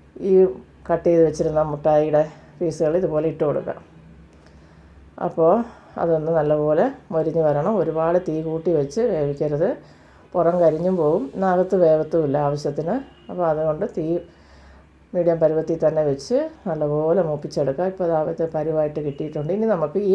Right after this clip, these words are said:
എണ്ണയിൽ നിന്ന് ചൂടോട് തന്നെ കോരി, നമ്മുടെ പാൻ ഇവിടെ ചൂടായിട്ട് തന്നെ ഇരിപ്പുണ്ട്, അതിലേക്ക് നമുക്ക് ഇട്ട് കൊടുക്കാം. അതുകൊണ്ട് അടുപ്പിൽ വെച്ച് പാനി തിളപ്പിച്ചിട്ട് അതിലേക്ക് ഇടാമെന്ന് ആരും വിചാരിക്കുക, അറിയാത്ത മക്കൾക്ക് വേണ്ടിയിട്ട് പറയുന്നത് കേട്ടോ. അങ്ങനെ ആകുമ്പോൾ കട്ട പിടിച്ച് പോകും. അപ്പോൾ നമ്മളിത്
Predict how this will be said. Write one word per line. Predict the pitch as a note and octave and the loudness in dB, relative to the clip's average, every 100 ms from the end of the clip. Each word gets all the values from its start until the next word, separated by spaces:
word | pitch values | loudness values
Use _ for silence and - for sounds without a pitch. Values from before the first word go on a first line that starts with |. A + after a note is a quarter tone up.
| G3 | 2
എണ്ണയിൽ | F3+ G3 | 2 0
നിന്ന് | F#3+ F#3 | 0 0
ചൂടോട് | E3 F3 F#3 G#3 E3+ | -2 0 2 2 2
തന്നെ | E3 E3 | 0 -2
കോരി, | D3+ D3 A#3 E4 - - - - | -2 0 -2 -6 -12 -20 -20 -8
നമ്മുടെ | F#3+ G3 F#3 | 0 2 2
പാൻ | E3+ G#3 G3 | 2 2 2
ഇവിടെ | G3 G3 | 0 0
ചൂടായിട്ട് | F3+ F#3+ G3 F#3+ | 4 4 4 2
തന്നെ | F#3 E3 | 2 0
ഇരിപ്പുണ്ട്, | D#3 E3+ D#3+ C#3 B3+ - - - - - G3 | -2 0 0 0 -4 -6 -20 -20 -20 -4 0
അതിലേക്ക് | F#3 E3 E3+ D#3 | 4 2 2 0
നമുക്ക് | D3+ A3 C#4+ G3+ | 0 2 0 0
ഇട്ട് | F3+ D#3+ | 0 0
കൊടുക്കാം. | - - - - _ _ _ _ - - - - _ _ _ _ _ F#3 | -2 -8 -12 -18 _ _ _ _ -20 -20 -20 -20 _ _ _ _ _ 0
അതുകൊണ്ട് | G3+ G#3+ | 4 6
അടുപ്പിൽ | F#3+ F#3 A3 G#3 | 6 6 6 6
വെച്ച് | G#3 - - | 2 -6 0
പാനി | F#3 F#3 G3 | 2 2 2
തിളപ്പിച്ചിട്ട് | G3 F3 F#3 G3+ G#3 G#3+ | 2 2 2 -2 2 2
അതിലേക്ക് | F#3 G3 F#3+ F#3 | 4 2 0 2
ഇടാമെന്ന് | F3 F3+ F#3+ | 4 4 2
ആരും | E3 F#3 | 2 0
വിചാരിക്കുക, | E3+ E3+ E3+ F3+ | 2 2 2 2
അറിയാത്ത | E3 E3 F3+ F#3 G3 | 2 2 2 2 0
മക്കൾക്ക് | F3 F3 F3+ | 0 0 0
വേണ്ടിയിട്ട് | E3+ F3 E3+ | -2 -2 2
പറയുന്നത് | D#3 D#3 D#3+ E3 | 2 2 2 0
കേട്ടോ. | G#3+ E3+ D#3+ | 2 0 0
അങ്ങനെ | F3 F3 | 0 0
ആകുമ്പോൾ | E3+ A3+ A#3 | 0 -2 -2
കട്ട | D3+ E3 | 0 0
പിടിച്ച് | E3 D#3+ E3+ | -2 -2 -2
പോകും. | C#3+ F#3 A#3 | 0 0 -4
അപ്പോൾ | A3+ F#3+ | -4 -4
നമ്മളിത് | F#3+ G3 | 0 0